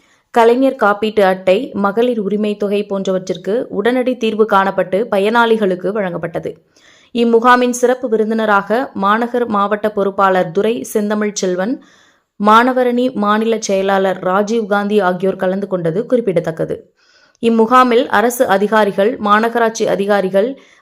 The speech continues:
பகுதி கழக செயலாளர்கள் கண்ணன், பத்ருதீன் மற்றும் ஐ டி விங் பகுதி பொறுப்பாளர்கள் கோல்டு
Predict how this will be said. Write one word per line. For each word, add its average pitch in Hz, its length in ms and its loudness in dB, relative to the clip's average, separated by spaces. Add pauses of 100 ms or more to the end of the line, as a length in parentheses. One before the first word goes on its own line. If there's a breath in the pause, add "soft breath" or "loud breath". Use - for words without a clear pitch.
(140)
பகுதி 254 360 4
கழக 233 380 2
செயலாளர்கள் 202 680 2 (240)
கண்ணன், 214 400 0 (260)
பத்ருதீன் 202 600 0 (280)
மற்றும் 226 320 -2 (200)
ஐ 208 40 0 (140)
டி 247 160 -4
விங் 226 240 0
பகுதி 208 340 0
பொறுப்பாளர்கள் 196 680 0 (100)
கோல்டு 220 300 2